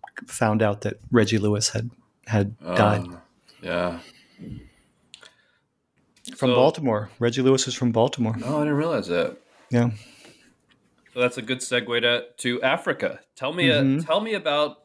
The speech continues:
Speaker 2: tell every, our listeners about Namibia. Uh,
Speaker 1: Namibia?
Speaker 2: I, I, I must confess, I'm, I'm fairly well traveled, but I don't know much about Namibia.
Speaker 1: <laughs> So the, the summer after my senior year of college,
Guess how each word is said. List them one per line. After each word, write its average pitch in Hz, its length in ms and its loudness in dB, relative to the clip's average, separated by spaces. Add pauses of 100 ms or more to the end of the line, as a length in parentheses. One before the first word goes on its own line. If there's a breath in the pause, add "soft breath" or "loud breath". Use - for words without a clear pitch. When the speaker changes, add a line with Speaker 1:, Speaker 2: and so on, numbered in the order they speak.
(200)
Speaker 2:
tell 147 220 -4
every, 151 300 -2
our 113 220 0
listeners 110 540 -2
about 110 420 -2
Namibia. 117 520 -2 (1000 loud breath)
Uh, 107 180 -2
Speaker 1:
Namibia? 117 380 2
Speaker 2:
I, 120 220 4
I, 123 140 -6
I - 20 -2
must 131 300 0
confess, 135 480 -4
I'm, 113 160 -2
I'm 117 140 -4
fairly 135 360 -2
well 131 160 0
traveled, 135 460 -2
but 117 100 -2
I 107 60 0
don't 120 300 -4
know 135 120 0
much 123 260 -4
about 113 260 0
Namibia. 113 560 -2
Speaker 1:
<laughs> - 40 -20 (920 loud breath)
So 120 640 0 (600 loud breath)
the, 120 300 4
the 123 120 0
summer 143 400 0
after 123 340 -2
my 107 460 0 (600)
senior 139 360 0
year 120 160 4
of 101 60 -12
college, 127 640 -2